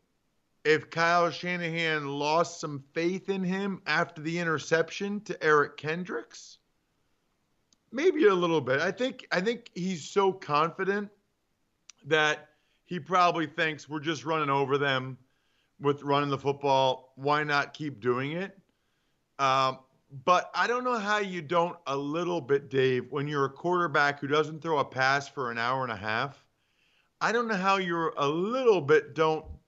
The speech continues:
start to think, like, you know, "It'd be nice if I could throw one every once in a while here and feel like I'm contributing more to us winning." Ultimately, I'm sure he feels fine,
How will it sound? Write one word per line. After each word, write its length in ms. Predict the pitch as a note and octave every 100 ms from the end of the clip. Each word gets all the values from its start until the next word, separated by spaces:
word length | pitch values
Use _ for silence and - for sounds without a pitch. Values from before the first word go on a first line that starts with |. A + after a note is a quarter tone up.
| _ _ _
start 340 | - - D3+ D3
to 80 | C3+
think, 420 | - C#3+ C3+ C3+
like, 440 | B2+ B2 A#2+ - _ -
you 80 | C#3
know, 80 |
"It'd 120 | C#3+ C#3
be 60 |
nice 260 | D3+ F#3 F3+
if 60 |
I 100 | C#3+
could 200 | A#2 A2+
throw 240 | - C3 C3
one 200 | B2 A#2+
every 200 | A#2 G#2
once 360 | G2 C#3+ -
in 60 | A2+
a 60 | G2
while 240 | G2 F#2+
here 380 | F#2+ F#2+ F#2+ F#2+ _ _ _
and 200 | A2+ G#2+
feel 200 | - C#3
like 260 | C3 A#2+ A2
I'm 240 | A2+ A2+
contributing 720 | A2 G#2+ F2+ D3 C#3 B2 A2
more 500 | A2 A2 G#2 G2 F#2+ - _ _ -
to 120 | -
us 280 | A#2+ G#2 -
winning." 360 | A2 A2+ F#2+ F2+
Ultimately, 560 | G#3+ B3+ A#3 G#3+ F#3 F#3
I'm 120 | E3+
sure 240 | - G3
he 80 | F3+
feels 400 | F3+ F#3 E3 C#3+
fine, 600 | - D3+ D#3 F#3+ A3+ A#3+